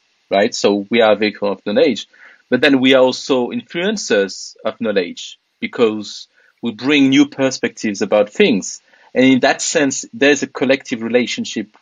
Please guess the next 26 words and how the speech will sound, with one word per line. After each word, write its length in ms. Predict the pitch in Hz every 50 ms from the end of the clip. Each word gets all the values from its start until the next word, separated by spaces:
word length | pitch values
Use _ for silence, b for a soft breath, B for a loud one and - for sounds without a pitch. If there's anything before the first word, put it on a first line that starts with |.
| _
with, 500 | - 113 110 107 104 104 104 104 104 98 -
with 220 | 110 107 104 -
what 180 | - 104 - -
we 100 | 139 -
are 80 | -
trying 300 | 117 - - - 104 104
to 140 | - - -
do 300 | - 254 - - 110 - b b b b b b b b b b _ -
as, 220 | 110 110 - -
as, 340 | - - - 107 101 - - -
as 120 | 120 - -
designers, 600 | - 104 95 - 151 165 160 123 101 92 - -
right? 320 | - 101 101 110 - - - -
And 300 | - 104 98 101 104 _ _ _ _ _ _ _ _ _ _ _ _ _ _
I, 140 | - - -
I 160 | - 117 120 123
wonder 540 | 120 131 147 147 147 135 143 139 139 -
how 420 | - - - - 139 131 127 123 123
far 440 | - - - - - 147 139 135 123
it 120 | 123 120
goes 380 | 110 135 127 120 117 104 - -
in 140 | 127 113
that 180 | 104 117 113 110
direction 560 | 113 107 104 107 104 - - - 95 90 _ _ _ _
as 180 | - 104 - -
well, 220 | 117 98 82 -